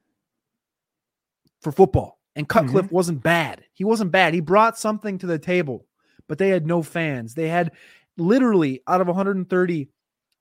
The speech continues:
Speaker 1: schools in the F B S level, they were ranked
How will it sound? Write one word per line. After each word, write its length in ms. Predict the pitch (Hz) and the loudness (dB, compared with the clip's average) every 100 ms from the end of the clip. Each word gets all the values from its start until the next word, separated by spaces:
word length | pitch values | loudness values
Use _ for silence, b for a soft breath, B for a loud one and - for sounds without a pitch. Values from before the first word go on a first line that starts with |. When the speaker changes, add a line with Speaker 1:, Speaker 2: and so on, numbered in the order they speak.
| _ _ _ _ _ _ _ | _ _ _ _ _ _ _
Speaker 1:
schools 640 | - - 233 175 127 110 - - | -16 -2 4 4 4 -2 -12 -6
in 120 | 156 | -2
the 120 | 175 | 2
F 160 | 175 185 | 2 0
B 140 | 170 185 | 2 4
S 180 | 175 170 | 4 2
level, 460 | 170 139 113 107 | 2 2 -2 -4
they 100 | - | 0
were 140 | 160 151 | 2 4
ranked 320 | 156 156 - | 2 -2 -6